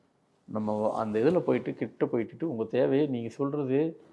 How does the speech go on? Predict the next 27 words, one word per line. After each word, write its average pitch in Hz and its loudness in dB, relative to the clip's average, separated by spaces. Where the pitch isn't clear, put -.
நம்ம 123 -2
சொல்றதே 196 6
அவங்க 139 4
க-, 113 6
அவங்களுக்கும் 165 8
நமக்கு 135 0
மட்டும் 120 0
தான் 123 -2
கேட்கணும். 101 -6
ஏன்னா 160 0
சண்டிகேஸ்வரர் 175 6
தான் 190 6
வந்து 147 2
சிவபெருமானை 135 4
நேரடியா 117 -2
பார்ப்பார். 98 -8
அவர் 139 2
தான் 175 0
அவருடைய 113 2
சேவகர். 107 2
கரெக்டா 151 -4
சொன்னா, 151 0
அவர்கிட்ட 123 0
போய் 127 0
சொன்னோன்னா 135 -4
பிரச்சனை 107 -6
தீரும். 95 -8